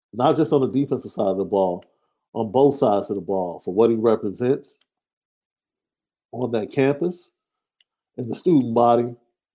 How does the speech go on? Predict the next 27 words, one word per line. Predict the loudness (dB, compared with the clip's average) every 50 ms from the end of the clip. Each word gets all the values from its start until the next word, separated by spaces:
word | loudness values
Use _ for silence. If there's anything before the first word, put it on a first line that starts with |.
| _ _ _ -8
and | -8 -8
the | -6
classroom, | 0 2 2 4 4 2 0 -2 -6 -4 -4 -4 -4 -6 -8 -10 -16 _ -20 _ _ _ _ _ _ _ _ _ _
and | -4 -2 0
the | 0 0
leader | 4 4 4 4 4 2 -2 -4 -6 -12 _ _ _ _ _ _ _ -6
that | -4 -2 -2
he | -2 -4
truly | 0 2 2 4 4 4 2 4 4 4 2
is | 2 0 -4 -14 -20 -20 _ _ _ _ _ _ _ _ _ _ _ _ _ _ _ _ _ _ _ -8
in | -6 -4
that | -2 0 2
locker | 4 4 4 2 2 -2 -8
room. | -8 -8 -14 -16 -20 _ _ _ _ _ _ _ _ _ _ _ _ _ _ _ _ _ _ _ _ _ _ _ _ _ _ _ _ _ _
When | -10 -8 -6
you | -2
talk | 2 2 4 4
about | 4 4 4 4 4 2 2
needing | 0 2 2 2 2 0 0
someone | 0 0 2 2 4 4 4 2 2 -2 -8 -12
or | -12 -2
having | 2 2 2 2 2 -2
someone | -2 -2 -2 0 0 -2 -2
to | -2
look | 0 0 0 0 2 0
up | 0 0 -2 0
to | 2 2 2 2 -2 -6